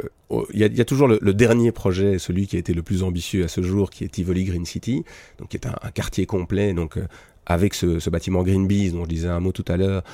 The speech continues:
euh, qui est vraiment un projet mixte économique et résidentiel, mais on parle de quatre cents logements, deux tiers conventionnés, un tiers sociaux, euh, extrêmement exigeant sur le plan du développement durable. Donc on va récupérer les eaux, les matériaux de construction ont été pensés,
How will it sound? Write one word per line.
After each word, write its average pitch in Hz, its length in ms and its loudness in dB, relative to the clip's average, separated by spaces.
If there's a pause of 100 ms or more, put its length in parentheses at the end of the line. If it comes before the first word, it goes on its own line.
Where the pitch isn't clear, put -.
(300)
euh, 78 100 -2
qui - 120 -6
est 85 60 -4
vraiment 98 260 2
un 85 40 0
projet 87 280 0
mixte 101 360 -2
économique 92 640 0
et 101 100 2
résidentiel, 87 640 -2
mais 92 80 0
on 85 60 -4
parle 85 160 -4
de 85 60 -6
quatre - 160 -8
cents 92 200 -4
logements, 107 540 -2 (200)
deux 92 120 -2
tiers - 260 -6
conventionnés, 95 520 -4
un 90 80 -4
tiers 87 180 -10
sociaux, 123 500 -6 (440)
euh, - 80 -6 (240)
extrêmement 101 800 0
exigeant 92 480 0
sur - 160 -6
le 85 80 -4
plan 92 260 -4
du 87 120 -4
développement 87 400 -4
durable. 95 460 -4 (360)
Donc - 160 -14
on 80 40 -8
va 80 100 -4
récupérer 78 420 -4
les 80 240 -4
eaux, 92 300 0
les 90 80 -4
matériaux 85 360 -4
de - 60 -10
construction - 520 -8
ont 80 40 -4
été - 220 -8
pensés, 95 640 -2